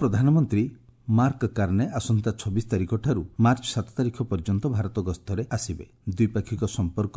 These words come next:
ବୃଦ୍ଧିରେ ପ୍ରଧାନମନ୍ତ୍ରୀ ଶ୍ରୀ କାର୍ନେଙ୍କ ଏହି ଗସ୍ତ ଗୁରୁତ୍ୱପୂର୍ଣ୍ଣ ବୋଲି କୁହାଯାଉଛି। କାନାଡ଼ା ପ୍ରଧାନମନ୍ତ୍ରୀଙ୍କ କାର୍ଯ୍ୟାଳୟରୁ ମିଳିଥିବା ସୂଚନା ଅନୁଯାୟୀ ଗସ୍ତର ପ୍ରଥମ ପର୍ଯ୍ୟାୟରେ ମୁମ୍ବାଇଠାରେ ବ୍ୟବସାୟୀ ଗୋଷ୍ଠୀଙ୍କ ସହ ଏକ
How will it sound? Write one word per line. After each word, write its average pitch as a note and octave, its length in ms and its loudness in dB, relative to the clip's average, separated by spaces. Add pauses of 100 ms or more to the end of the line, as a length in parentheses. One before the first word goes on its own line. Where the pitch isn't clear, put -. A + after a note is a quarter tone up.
(100)
ବୃଦ୍ଧିରେ F#2 360 -4 (220)
ପ୍ରଧାନମନ୍ତ୍ରୀ F#2+ 640 0
ଶ୍ରୀ F#2+ 200 -4
କାର୍ନେଙ୍କ F2+ 380 -2 (360)
ଏହି G2+ 140 0
ଗସ୍ତ A2 280 -2 (240)
ଗୁରୁତ୍ୱପୂର୍ଣ୍ଣ G#2+ 640 0
ବୋଲି E2+ 180 -2 (200)
କୁହାଯାଉଛି। F2 540 -2 (400)
କାନାଡ଼ା F#2 280 0
ପ୍ରଧାନମନ୍ତ୍ରୀଙ୍କ F#2 760 -2 (120)
କାର୍ଯ୍ୟାଳୟରୁ F2 500 -4
ମିଳିଥିବା F2+ 340 -2 (300)
ସୂଚନା A2 360 0
ଅନୁଯାୟୀ F2 280 0 (380)
ଗସ୍ତର A2 380 -2 (440)
ପ୍ରଥମ A2 280 -2 (140)
ପର୍ଯ୍ୟାୟରେ F#2 420 -2 (180)
ମୁମ୍ବାଇଠାରେ F#2 560 0 (100)
ବ୍ୟବସାୟୀ F#2+ 540 0
ଗୋଷ୍ଠୀଙ୍କ G#2 340 -2 (100)
ସହ A2 180 -2
ଏକ F2+ 100 -8